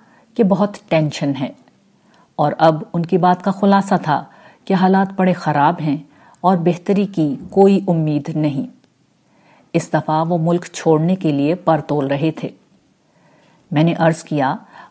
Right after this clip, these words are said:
حالات واقعی بہت خراب ہیں، مگر آپ کے باہر جانے سے حالات زیادہ خراب ہو جائیں گے، کیونکہ ایک اور اچھا آدمی قوم کے خیر و شر سے بے نیاز ہو کر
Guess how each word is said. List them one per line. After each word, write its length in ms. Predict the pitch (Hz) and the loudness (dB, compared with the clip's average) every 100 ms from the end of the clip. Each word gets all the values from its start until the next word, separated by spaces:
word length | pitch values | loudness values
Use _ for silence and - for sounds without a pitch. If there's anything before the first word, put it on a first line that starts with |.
| - | 0
حالات 320 | 185 202 208 | 2 2 0
واقعی 560 | 151 143 143 - 202 214 139 | -2 -2 -2 0 2 2 -2
بہت 280 | 151 - - | -6 -6 -6
خراب 340 | - 151 135 - | -6 -4 -4 -4
ہیں، 100 | 147 - _ _ _ _ _ - | -10 -10 _ _ _ _ _ -4
مگر 340 | 143 147 190 | -2 2 2
آپ 180 | 147 139 | 0 -2
کے 80 | 156 | -4
باہر 300 | 135 131 147 147 | -4 -4 -4 -4
جانے 300 | 135 139 151 | -4 -2 -4
سے 140 | 165 | -4
حالات 460 | 143 143 143 165 - 175 - | -4 -2 -2 -2 -4 -6 -2
زیادہ 280 | 156 147 202 | -2 0 0
خراب 300 | - 135 127 147 | -2 -2 -4 -6
ہو 60 | |
جائیں 340 | 135 123 147 147 | -6 -4 -4 -4
گے، 80 | 113 - _ _ _ _ _ | -8 -14 _ _ _ _ _
کیونکہ 360 | - 214 165 143 | 0 0 0 -2
ایک 200 | 156 156 - | -2 -2 -2
اور 220 | 143 147 - | -2 -2 -4
اچھا 320 | 151 - 175 151 | -4 -4 -4 -2
آدمی 360 | 127 123 131 131 - _ _ _ _ | -4 -4 -6 -6 -10 _ _ _ _
قوم 300 | - 160 156 156 | 2 2 2 0
کے 100 | 160 | -2
خیر 220 | 170 160 | 0 0
و 40 | |
شر 200 | 165 165 | 0 -4
سے 200 | 160 175 | -2 -4
بے 140 | 160 170 | -2 -2
نیاز 380 | 175 180 165 143 | 0 -2 -2 -6
ہو 80 | |
کر 240 | 135 139 | -6 -4